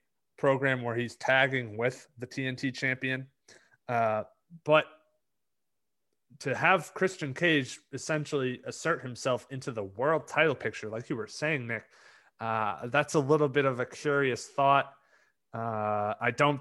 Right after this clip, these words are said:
I think it's far too soon for this. He's gotta prove that not only can he work, but can he put together good matches? And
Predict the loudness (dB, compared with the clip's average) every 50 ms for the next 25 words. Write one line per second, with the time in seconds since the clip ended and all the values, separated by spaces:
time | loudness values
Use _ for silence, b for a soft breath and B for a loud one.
0 | -4 -4 -4 0 2 2 4 4 2 2 0 -4 -8 0 4 8 10 10 10 8
1 | 8 6 4 4 2 2 4 6 6 8 8 6 4 4 4 4 6 8 8 6
2 | 6 4 0 -4 -6 -8 b b b b b b b 4 4 4 6 6 8 8
3 | 8 10 10 8 8 6 4 0 -2 0 2 4 4 4 2 2 2 2 4 2
4 | 2 -2 -2 2 6 6 8 8 6 4 2 0 -4 -6 _ _ -8 -4 -2 -2
5 | 0 -2 -4 -4 -2 2 6 6 6 6 4 2 -2 -4 -4 -4 -4 -8 _ _
6 | _ _ _ _ _ _ 0 2 4 4 4 2 2 0 0 0 0 0 2 4
7 | 4 6 4 4 2 2 2 2 2 2 2 2 2 2 2 -2 -6 -6 -8 -10
8 | -14 -18 -18 -20 -20 _ _ _ _ _ _ _ _ _ -10 -8 -8 -6 -6 -6
9 | -6 -8 -8 -10